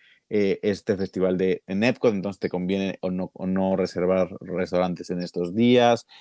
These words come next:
cuáles son los booths favoritos de, de este año, con los snacks favoritos también del festival, o tienes estas diferentes oportunidades de poder ir o no a este evento que es, que es After Hours, entre otras cosas.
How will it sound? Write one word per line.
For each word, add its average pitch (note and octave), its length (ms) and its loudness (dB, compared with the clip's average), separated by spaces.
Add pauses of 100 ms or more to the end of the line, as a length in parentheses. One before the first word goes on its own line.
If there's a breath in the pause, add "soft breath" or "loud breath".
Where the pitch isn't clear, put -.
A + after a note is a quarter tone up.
(120)
cuáles G2+ 260 4
son G2 120 -4
los F2+ 160 -2
booths F2 240 -6
favoritos F2 560 -4
de, F2+ 240 -6
de F2 160 -4
este F#2 260 -4
año, G#2 440 -4
con F#2 180 -8
los F2+ 140 -8
snacks F2+ 320 -6
favoritos F2 500 -2
también F2 320 -6
del E2+ 140 -6
festival, G2+ 720 0 (320 loud breath)
o G2 380 4
tienes A2 380 -4 (100)
estas G2 320 -4
diferentes F#2 520 -2
oportunidades F2+ 600 -2
de F2+ 60 -6
poder F#2 440 2
ir G2+ 240 4
o F#2+ 100 4
no F#2 260 0
a F#2 100 -2
este - 220 -6
evento F2+ 380 -4
que F2 100 -10
es, F2+ 120 -12 (100)
que F#2 80 -10
es F#2 160 -8
After F#2 400 -2
Hours, A2 540 0
entre G2 280 -4
otras B2 280 -2
cosas. G#2+ 400 -2